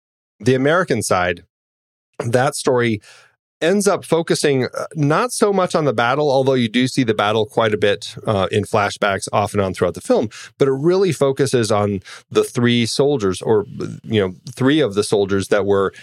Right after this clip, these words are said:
in the flag raising on Iwo Jima that, uh, now are dealing with the repercussions of having been in that famous photo, and how that photo essentially is kind of the turning point for America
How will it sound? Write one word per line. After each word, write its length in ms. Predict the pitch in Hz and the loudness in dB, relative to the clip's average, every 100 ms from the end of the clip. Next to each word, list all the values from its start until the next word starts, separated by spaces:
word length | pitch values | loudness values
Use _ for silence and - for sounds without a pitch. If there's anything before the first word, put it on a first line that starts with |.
| - _ - | -20 _ 0
in 300 | 139 135 113 | 2 2 0
the 80 | |
flag 420 | - 117 113 117 98 | 0 0 2 0 0
raising 580 | 92 87 82 82 85 - _ - | -2 -2 -4 -4 -6 -12 _ -4
on 260 | 98 95 | -2 -2
Iwo 360 | 95 101 90 90 | -2 -2 0 -2
Jima 480 | 92 87 87 85 85 _ _ _ - | -2 -2 -2 -2 -6 _ _ _ -16
that, 640 | 98 101 95 95 82 - - | -2 0 2 0 -2 -8 -4
uh, 300 | 107 92 85 82 110 110 - - - | -2 0 -2 -4 -12 -16 -16 -18 -12
now 440 | - 107 110 107 107 | -4 0 2 2 0
are 140 | 101 | -2
dealing 400 | 95 107 104 95 | 0 0 2 0
with 240 | 95 - - | -2 -4 -6
the 180 | 98 95 | -2 -2
repercussions 880 | 95 - - 104 - 90 82 - | 0 -2 -2 -4 -4 -6 -8 -12
of 220 | - 98 - | -4 -4 -2
having 340 | 117 110 104 | 0 0 0
been 200 | 117 110 | 0 2
in 120 | 107 | 0
that 220 | 90 87 | 0 -4
famous 520 | - 110 101 87 - - - - _ _ | 0 0 2 0 -2 -10 -18 -20 _ _
photo, 500 | - 120 107 80 78 | 0 0 0 -2 -4
and 220 | 107 90 | -4 -2
how 260 | 107 98 95 - - _ _ | 0 0 -2 -8 -20 _ _
that 420 | 98 117 123 - | 0 2 2 -2
photo 580 | - 135 127 110 92 95 | -2 0 2 2 0 0
essentially 800 | 110 - - 110 - 104 95 85 | -2 0 0 0 0 0 0 0
is 240 | 98 90 | 0 -2
kind 220 | - 110 92 | -2 -2 -2
of 160 | 85 | -4
the 80 | 92 | -6
turning 380 | - 123 110 101 | -2 0 0 0
point 280 | - 95 - | -2 -2 -2
for 180 | 101 | -2
America 640 | 90 98 101 95 95 87 | 0 2 0 0 -2 -4